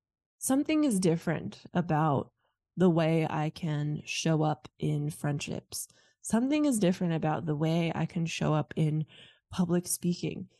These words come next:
Something is different about the way I can show up for my art. Something is different in the way that I manage my time, and something is different in the way that I love myself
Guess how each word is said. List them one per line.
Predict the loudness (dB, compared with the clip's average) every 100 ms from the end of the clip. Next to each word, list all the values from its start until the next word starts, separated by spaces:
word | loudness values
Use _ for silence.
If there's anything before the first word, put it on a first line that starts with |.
| -16 -4
Something | 0 0 0 2
is | 2
different | 2 2 2 2
about | 2 2 2
the | 0
way | 0 -2
I | -2
can | -4
show | -4 -2 0
up | 0 -2
for | -4 -2
my | 0 -2 -4
art. | -2 -4 -4 -10 -12 _ _ _ _
Something | -2 0 2 2
is | 2
different | 2 2 0 0
in | 2 2
the | 4
way | 4 4 2 2
that | 2 0 -2 -6 -18 _ _ _ _ _ _ _ _ -2
I | 0 2
manage | 0 0 -4 -4
my | -4 -4
time, | -4 -2 2 2 0 -4 -2
and | 0 0 -2 -6 -16 -20 -20 _ _
something | -2 0 2 2
is | 4
different | 2 2 2
in | 2
the | 4
way | 4 4 4
that | 2 0
I | 0 0 -2 -6 _ _ _ _ _ _ _ _ _ _
love | 2 4 4 4 2
myself | 0 0 0 0 -2 -4